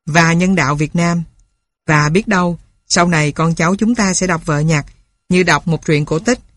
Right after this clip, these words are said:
cổ tích về duyên kiếp với những con người đói khổ, có nồi cháo cám ăn mừng ngày nên vợ nên chồng, có bà mẹ nghèo hiền hậu như một bà tiên, có lá cờ đỏ báo hiệu giấc mơ sắp thành hiện thực. Trích cuốn Về một số nhân vật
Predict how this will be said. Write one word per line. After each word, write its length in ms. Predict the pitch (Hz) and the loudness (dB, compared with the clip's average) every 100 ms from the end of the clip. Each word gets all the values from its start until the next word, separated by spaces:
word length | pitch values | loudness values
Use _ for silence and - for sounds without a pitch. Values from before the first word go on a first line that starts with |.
| _ _ _ _ | _ _ _ _
cổ 120 | 147 | -4
tích 240 | 165 226 175 | 0 -2 0
về 180 | 165 | 0
duyên 240 | 147 175 185 | 0 0 0
kiếp 260 | 220 254 | -2 0
với 100 | 226 | 2
những 180 | 214 170 | 2 0
con 200 | 202 196 | 0 0
người 160 | 180 160 | 0 0
đói 180 | 151 208 | -2 -4
khổ, 400 | - 127 160 226 - _ _ _ | -4 -4 -4 -6 -12 _ _ _
có 120 | 156 | 0
nồi 260 | 202 175 147 | 2 2 0
cháo 200 | 160 180 | -2 -4
cám 280 | - 175 240 | -2 -2 0
ăn 220 | 208 208 | 2 2
mừng 200 | 185 160 | 2 0
ngày 220 | 156 156 | 0 0
nên 180 | 160 190 | 0 -2
vợ 200 | 170 131 | -2 -2
nên 180 | 165 185 | -2 -4
chồng, 320 | 175 156 147 - _ _ _ _ _ _ _ | -2 -4 -4 -10 _ _ _ _ _ _ _
có 160 | 151 196 | 0 2
bà 240 | 185 151 | 2 2
mẹ 200 | 147 139 | 0 0
nghèo 260 | 160 160 156 | 0 0 0
hiền 240 | 160 151 | 0 0
hậu 260 | 156 131 147 | -2 -2 0
như 140 | 185 | 0
một 160 | 170 - | -2 -4
bà 120 | 147 | -6
tiên, 360 | - 185 190 185 - _ _ _ _ | 0 2 2 0 -8 _ _ _ _
có 180 | 160 180 | 0 2
lá 200 | 175 196 | 2 -2
cờ 160 | - 156 | -2 -2
đỏ 280 | 139 120 165 | -2 -4 -2
báo 220 | 175 190 | -2 0
hiệu 200 | 208 131 | 0 0
giấc 220 | 180 - | -4 -2
mơ 200 | 196 185 | 0 0
sắp 200 | 175 247 - | -4 -6 -6
thành 200 | 165 147 | -6 -4
hiện 180 | 139 | -6
thực. 200 | 139 147 - _ _ _ _ _ _ _ _ _ _ _ | -6 -8 -8 _ _ _ _ _ _ _ _ _ _ _
Trích 180 | 226 - - _ | 0 0 -6 _
cuốn 320 | 196 196 254 302 - _ - | 2 4 2 -6 -18 _ -8
Về 260 | 156 160 | -2 0
một 200 | 151 143 | 0 -2
số 160 | - 196 | 0 0
nhân 240 | 247 196 | 2 0
vật 200 | 180 151 | -2 -4